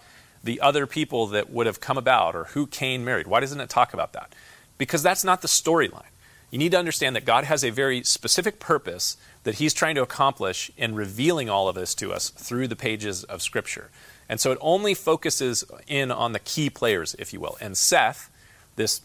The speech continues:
third named child of Adam and Eve, he becomes the focal point. And not just Seth, but really the line of Seth. Because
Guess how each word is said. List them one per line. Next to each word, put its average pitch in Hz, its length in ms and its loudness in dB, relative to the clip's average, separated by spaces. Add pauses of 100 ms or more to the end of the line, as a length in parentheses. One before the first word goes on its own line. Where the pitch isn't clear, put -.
(140)
third 127 480 0
named 120 440 -2
child 104 440 4
of 95 240 -4
Adam 104 260 2
and 107 60 -8
Eve, 82 240 -10 (260)
he 170 260 -2
becomes 131 600 -2
the - 140 -6
focal 113 300 -4
point. - 260 -14 (760)
And 135 140 4
not - 140 2
just - 180 0
Seth, 156 220 2
but 123 120 -4
really 139 180 0
the 107 80 -6
line 107 400 0
of 80 140 -10
Seth. - 360 -4 (280)
Because 123 340 0